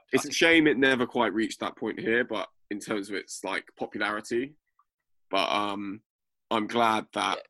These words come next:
Speaker 2: Yeah.
Speaker 1: you
Speaker 2: It's,
Speaker 1: know.
Speaker 2: it's the, it's an album with songs that are the montages over people's festival clips and stuff.
Speaker 1: Yeah, yeah.
Speaker 2: Uh,
Speaker 1: Also, we get to get some nice album art, which
Speaker 2: Yeah,
Speaker 1: is
Speaker 2: yeah,
Speaker 1: always
Speaker 2: exactly.
Speaker 1: good.
Speaker 2: We get a nice bit
Speaker 1: In
Speaker 2: of
Speaker 1: a
Speaker 2: colour.
Speaker 1: bunker, we get something to look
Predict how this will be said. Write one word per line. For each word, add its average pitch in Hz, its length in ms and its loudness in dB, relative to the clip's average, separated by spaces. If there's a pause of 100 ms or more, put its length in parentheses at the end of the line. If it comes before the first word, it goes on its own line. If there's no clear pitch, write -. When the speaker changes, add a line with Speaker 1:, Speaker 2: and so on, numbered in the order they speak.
(440)
Speaker 2:
Yeah. 110 100 0
Speaker 1:
you 139 60 2
Speaker 2:
It's, 90 100 -2
Speaker 1:
know. 87 80 -4
Speaker 2:
it's 151 180 0
the, 143 180 0 (220)
it's 127 220 -2 (140)
an 127 220 2
album 139 360 4
with 113 240 -6
songs 95 420 0
that 92 120 -6
are 90 60 -6
the 90 80 -4
montages 90 640 -4
over 82 160 -4
people's 90 260 -6
festival 80 440 -8 (240)
clips - 280 -8
and - 80 -14
stuff. - 180 -8
Speaker 1:
Yeah, 101 120 -8 (300)
yeah. 107 220 -6 (120)
Speaker 2:
Uh, - 80 -16
Speaker 1:
Also, 156 340 6
we 127 140 4
get 131 200 0
to - 60 -14
get 127 280 -2
some 117 160 -2
nice 113 420 -4
album 92 280 -4
art, 82 180 -8 (280)
which 107 220 2
Speaker 2:
Yeah, 113 40 -4
Speaker 1:
is 107 80 -6
Speaker 2:
yeah, 110 60 2
Speaker 1:
always 104 140 0
Speaker 2:
exactly. - 180 -10
Speaker 1:
good. - 60 -14
Speaker 2:
We - 60 -10
get 113 120 2
a 110 40 -6
nice 101 160 2
bit - 100 0
Speaker 1:
In 135 60 6
Speaker 2:
of 131 60 4
Speaker 1:
a - 40 -2
Speaker 2:
colour. 127 140 4
Speaker 1:
bunker, 123 220 0
we 104 180 -20
get - 140 -8
something - 220 -6
to 107 80 -8
look 104 140 -8